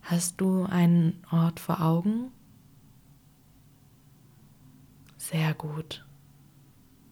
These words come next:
Überlege dir nun, wie dein besonderer Ort ausgestattet sein soll. Welche Spielsachen,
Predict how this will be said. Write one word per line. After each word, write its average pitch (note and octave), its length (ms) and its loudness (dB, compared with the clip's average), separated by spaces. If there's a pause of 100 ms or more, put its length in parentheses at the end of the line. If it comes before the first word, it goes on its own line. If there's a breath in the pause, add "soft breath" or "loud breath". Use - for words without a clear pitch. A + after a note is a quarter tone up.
(880)
Überlege F3+ 540 4
dir F3+ 140 4
nun, G#3 580 4
wie F3+ 160 0
dein F3+ 400 4
besonderer F#3+ 540 2
Ort F3+ 280 0
ausgestattet E3+ 720 -2
sein D3+ 280 0
soll. D3+ 340 -2 (1400)
Welche E3 260 0
Spielsachen, E3+ 920 2